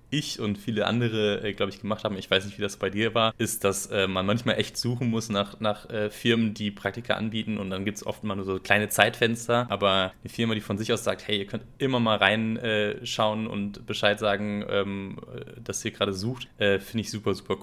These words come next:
cool. Ähm, also da merkt man vielleicht auch so King Art so, den verhältnismäßig, ist jetzt ja keine junge Firma in dem Sinn, aber wahrscheinlich im, äh, im Vergleich zu vielen anderen, äh, großen, äh, Studios eine relativ jüngere Firma.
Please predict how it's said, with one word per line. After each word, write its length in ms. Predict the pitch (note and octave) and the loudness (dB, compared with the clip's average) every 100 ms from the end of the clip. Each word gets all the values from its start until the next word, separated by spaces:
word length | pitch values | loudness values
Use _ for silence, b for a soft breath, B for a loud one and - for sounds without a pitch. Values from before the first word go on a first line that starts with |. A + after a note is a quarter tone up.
| - | -4
cool. 320 | G2 F#2 - | -4 -2 0
Ähm, 300 | F#2 F#2 F#2 | -2 -4 -4
also 140 | - G2 | -2 0
da 80 | |
merkt 240 | G2 G#2 - | 2 2 2
man 80 | A#2 | 0
vielleicht 240 | A2 A2 | 0 2
auch 80 | G#2+ | 0
so 160 | - | -4
King 260 | G2 - A#2 | -6 -2 0
Art 240 | G#2 G#2 | 0 -2
so, 260 | - G2+ G#2 - | -2 -2 -2 0
den 160 | G2+ G2 | 0 2
verhältnismäßig, 960 | A2 A#2 D3+ F3 D3 C3+ C3+ C3+ B2 | 4 8 8 6 0 2 0 -2 -8
ist 100 | - | -6
jetzt 180 | A2 - | -6 -2
ja 60 | F#2+ | -2
keine 280 | - G2 | 0 -2
junge 380 | F#2 F#2+ G#2+ C3+ | -2 0 2 2
Firma 380 | B2+ B2 A#2 G#2+ | 2 2 2 0
in 60 | G2+ | 0
dem 180 | A#2 | -2
Sinn, 160 | B2 A#2 | 0 0
aber 200 | G#2 G2 | 2 0
wahrscheinlich 440 | G2 - F#2+ - - - | 0 -2 -2 -4 -12 -10
im, 280 | F#2+ G2 - | -8 -8 -10
äh, 180 | - - - | -10 -10 -10
im 80 | F#2 | -10
Vergleich 360 | - G2 F#2+ - | -2 4 2 2
zu 100 | G#2+ | -6
vielen 200 | G2+ F#2 | -4 -2
anderen, 460 | G#2 G#2+ G2+ G2+ | 0 0 0 0
äh, 220 | A2 G2 G2+ | 4 4 2
großen, 580 | - A2 A#2+ A2+ G#2 | 2 2 2 2 2
äh, 320 | G#2+ G2+ G2+ - | 4 4 4 0
Studios 440 | - G#2+ G#2+ - | -4 -2 -2 -2
eine 180 | G2 F#2 | -2 2
relativ 260 | G#2 G2+ - | 0 -2 -6
jüngere 420 | G#2 B2 B2 A#2 | 0 2 2 0
Firma. 340 | A#2+ A2 G#2+ | -2 -2 -2